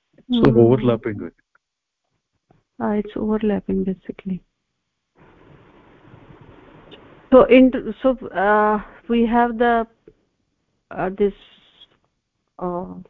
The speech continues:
Speaker 2: Vasantkal, then we have the Grishmakal, then Vrishtikalah. After that, we have this Sharadkalah and then Shaityakalah. This is how the order goes. Bhadrapas, Kartik,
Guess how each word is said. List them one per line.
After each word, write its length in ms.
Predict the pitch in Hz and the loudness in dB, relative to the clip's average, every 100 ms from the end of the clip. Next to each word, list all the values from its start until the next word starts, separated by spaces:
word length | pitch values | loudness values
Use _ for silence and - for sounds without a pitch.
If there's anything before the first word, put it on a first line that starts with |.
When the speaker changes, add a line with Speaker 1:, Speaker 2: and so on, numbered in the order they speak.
| _ _ _ _ _ | _ _ _ _ _
Speaker 2:
Vasantkal, 960 | 190 202 - 226 214 240 247 254 302 247 | 0 0 2 0 0 -2 0 0 0 -4
then 240 | 233 233 | -4 -2
we 160 | 233 226 | -4 -2
have 200 | 226 226 | -2 -2
the 80 | 226 | -2
Grishmakal, 960 | 202 202 214 - 240 240 254 269 262 | 0 0 0 -6 -10 -8 -4 -4 -4
then 240 | 233 226 208 | -4 -4 -2
Vrishtikalah. 1120 | 202 - - 240 240 233 233 247 240 294 330 _ _ _ _ _ - | -4 -4 -8 -6 0 2 2 0 -4 -8 -10 _ _ _ _ _ -4
After 420 | - 202 - 220 | 0 0 -2 -8
that, 320 | 220 233 240 - | -2 -2 -2 -4
we 140 | 226 | -2
have 280 | 220 220 214 | 0 -2 -2
this 180 | 226 220 - _ _ _ - - - | -4 -6 -10 _ _ _ -20 -6 0
Sharadkalah 920 | 214 226 240 240 240 233 240 247 311 - | 2 2 0 -2 -2 -2 -4 -6 -10 -4
and 280 | 214 220 196 | -4 -2 -4
then 180 | 208 202 202 | -6 -6 -6
Shaityakalah. 960 | 190 - 185 175 - 87 - 175 196 | -6 -6 -10 -8 -10 -10 -12 -16 -12
This 120 | - 196 | -12 -10
is 80 | 202 - | -12 -6
how 160 | 202 | -2
the 100 | 190 | 0
order 320 | 185 180 175 180 | 0 -2 -4 -6
goes. 300 | 190 185 190 | -6 -8 0
Bhadrapas, 600 | 196 196 196 214 - 233 - | 2 2 0 -4 -6 -8 -6
Kartik, 500 | - 190 202 - 277 | -2 -2 -2 -4 -4